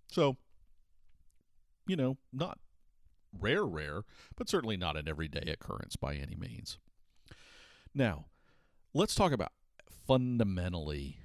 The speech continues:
how this could happen. And to do that, we really need to talk about what we think is the primary source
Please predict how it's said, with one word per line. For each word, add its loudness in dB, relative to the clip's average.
how 2
this 2
could -2
happen. -4
And 0
to 4
do 2
that, -2
we -2
really 4
need 0
to -2
talk -2
about -4
what 0
we 2
think -2
is -4
the -4
primary 0
source -2